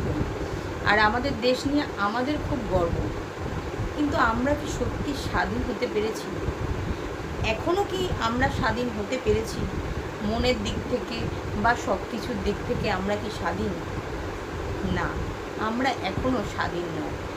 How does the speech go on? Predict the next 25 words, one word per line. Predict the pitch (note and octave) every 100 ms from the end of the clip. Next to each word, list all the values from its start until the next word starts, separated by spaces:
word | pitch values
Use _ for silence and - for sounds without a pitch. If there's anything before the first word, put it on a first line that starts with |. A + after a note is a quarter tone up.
| - - - -
পরাধীনতা | A#3+ C#4 C4+ D4 D4+ E4
এখনও | - G3+ - C4+ D4
আমাদেরকে | A#3+ A3+ A3+ G#3+
ঘিরে | A3 F#3+ F#3+ F#3
রয়েছে। | E3+ D#3+ - - - - - - - E3 - - - - -
স্বাধীন | G3 G3+ B3+
হতে | C4 B3+ B3+
পারলে | B3 B3 A3+ G#3 - - - -
তাহলে | G3+ G3+ A#3+ C4+
আর | C4 B3+ - - -
আজকালকার | F#3+ - - C4+ C4 C#4 A3+
দিনে | C4+ B3 G#3
যেগুলো | G3+ G3 A#3+
শোনা | - - G3+ B3+
যাচ্ছে, | C#4 A#3+ - F#3 F#3+ - - - -
সেগুলো | G#3+ G3+ B3+ A#3+
হয়তো | B3 -
শোনা | B3 - F#3 F#3
যেত | E3+ D#3 D#3+
না। | D3+ - - - - - - - -
মেয়েরা | A3+ C#4+ E4 F#4+
কোনোদিনই | F#4+ C#4+ D4 E4 F4 F#4
স্বাধীন | - A#3 A3 A3+
ছিল | - F#3
না, | E3+ D#3